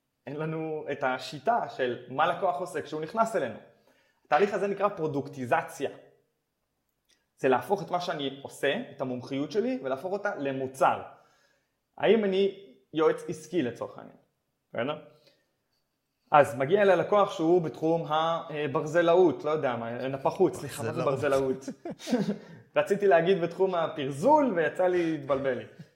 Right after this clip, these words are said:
Speaker 1: קיצור, נפחות, פרזול, מה שזה לא יהיה. ויש לי לקוח אחר שהיא, אה, אדריכלית או מעצבת פנים.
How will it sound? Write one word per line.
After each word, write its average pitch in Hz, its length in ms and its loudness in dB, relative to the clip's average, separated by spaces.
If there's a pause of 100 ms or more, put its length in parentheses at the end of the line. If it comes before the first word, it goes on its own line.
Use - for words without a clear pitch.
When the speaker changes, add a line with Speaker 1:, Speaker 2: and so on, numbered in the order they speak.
(100)
Speaker 1:
קיצור, 180 320 0 (140)
נפחות, 208 600 2
פרזול, 208 600 0
מה 165 120 0
שזה 151 260 -4
לא 123 140 2
יהיה. 76 120 -6 (880)
ויש 196 300 2
לי 220 60 -6
לקוח 202 480 2
אחר 226 320 -2
שהיא, 196 500 -2
אה, 165 220 -6 (220)
אדריכלית 196 600 -2 (360)
או 127 80 -8
מעצבת 165 480 -8
פנים. 131 200 -10